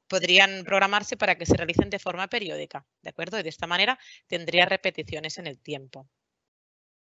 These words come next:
Si destacamos cuáles son los principales beneficios de utilizar esta funcionalidad, diríamos que principalmente el ahorro de tiempo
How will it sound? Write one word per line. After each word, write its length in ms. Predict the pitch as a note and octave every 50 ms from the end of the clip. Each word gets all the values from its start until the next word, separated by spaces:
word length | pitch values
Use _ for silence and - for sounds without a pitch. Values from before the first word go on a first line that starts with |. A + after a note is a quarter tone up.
| _ _ _ _ _ _ _ _ _ _ _ _ _ _ _
Si 160 | - - A#3+
destacamos 540 | A3 A3 - - A3 - B3 B3 B3+ C4 -
cuáles 280 | - - A#3+ A#3 A#3 -
son 160 | C4 B3 A3+
los 100 | G3+ -
principales 580 | - F#3 F3 D#3 F#3+ E3 - G3 F#3 F#3+ F3
beneficios 640 | - F#3+ F3+ F#3 F#3+ - - G3 - - F3 D#3+ D3
de 60 | D#3+
utilizar 400 | D#3 - D#3+ D#3 D3+ - E3+ E3
esta 180 | E3+ - - E3+
funcionalidad, 760 | - - F3 F3 - G#3+ G#3 A3 A#3 A#3+ A#3+ C4+ G#3+ - _ _ - - - - _ -
diríamos 460 | G#3+ G#3+ A#3 B3 B3 C4 C#4+ - -
que 120 | - G#3+
principalmente 1000 | F3+ - G3 G3 F#3+ F3+ - - - A3 A3 A3+ A#3+ B3+ C4 C4 - D#4+ E4+ - -
el 140 | G3 F#3
ahorro 260 | F#3 F3 F#3+ G3+ A3 G#3+
de 100 | G3+ F3+
tiempo 540 | - - E3 E3 D#3+ D3+ D3 D3 C#3 D3